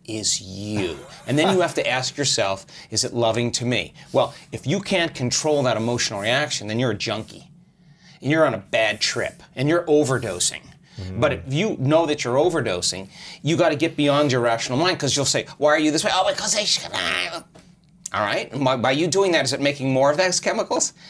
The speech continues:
Speaker 1: Yeah. Why were you doing that? To make you feel more like it's, it's justified.
Speaker 2: Mm.
Speaker 1: So then, l-, this takes, listen, I, I excuse myself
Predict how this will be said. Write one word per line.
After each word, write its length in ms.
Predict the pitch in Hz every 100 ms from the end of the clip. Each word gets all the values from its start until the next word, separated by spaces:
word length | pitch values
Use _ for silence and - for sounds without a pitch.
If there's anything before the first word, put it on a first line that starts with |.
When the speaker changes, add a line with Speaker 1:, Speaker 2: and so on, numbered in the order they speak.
| -
Speaker 1:
Yeah. 640 | - 98 87 85 90 139 190
Why 260 | 139 117 113
were 100 | 127
you 140 | 147
doing 200 | - 277
that? 140 | 120 -
To 80 | 143
make 180 | 151 147
you 80 | 139
feel 220 | 147 147
more 280 | 143 160 160
like 220 | 151 165
it's, 160 | - - - -
it's 180 | 127 120
justified. 880 | 104 110 160 196 320 - - - - - -
Speaker 2:
Mm. 460 | 98 98 98 95 92
Speaker 1:
So 180 | 196 175
then, 320 | 156 139 110 - _ _ - _ _ _ - _ _ 104
l-, 160 | 120 -
this 460 | 113 101 160 160 -
takes, 300 | 131 113 - - - _ -
listen, 220 | 135 123
I, 140 | 165 -
I 60 | 147
excuse 380 | 143 - 123
myself 560 | 113 101 - 90 90